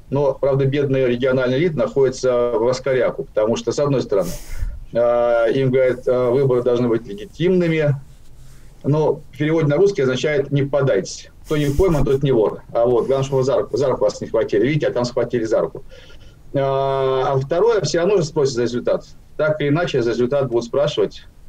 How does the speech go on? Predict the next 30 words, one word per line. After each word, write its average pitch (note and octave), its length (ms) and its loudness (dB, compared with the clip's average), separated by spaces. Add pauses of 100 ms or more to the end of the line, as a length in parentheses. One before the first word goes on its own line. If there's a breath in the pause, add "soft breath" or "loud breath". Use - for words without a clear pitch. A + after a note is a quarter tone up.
А, G#2+ 180 0
поэтому, C#3 680 0
а, D3 280 2 (120)
<clears throat> E3+ 100 2
вот F3+ 160 2
и F#3 40 2
разрывайся C3+ 560 2
между, A#2 440 0 (500 soft breath)
а, B2 260 2
желанием B2 600 0 (760)
провести, B2+ 520 0
а, A#2 640 2
честно B2 400 -2
открытые A#2+ 380 0
выборы, B2+ 480 0 (520 soft breath)
да, C3 260 0
и - 120 0
отчитаться B2 520 -2
потом A#2+ 340 0
перед A#2+ 140 2
начальством, D3 720 -2 (200)
а, A2+ 260 0
о - 40 -2
том, C3 240 0
что A#2+ 160 -4
у - 20 -4
тебя B2+ 200 -2
результат G#2+ 380 -2
выше G#2 220 -2
среднероссийского. - 800 -2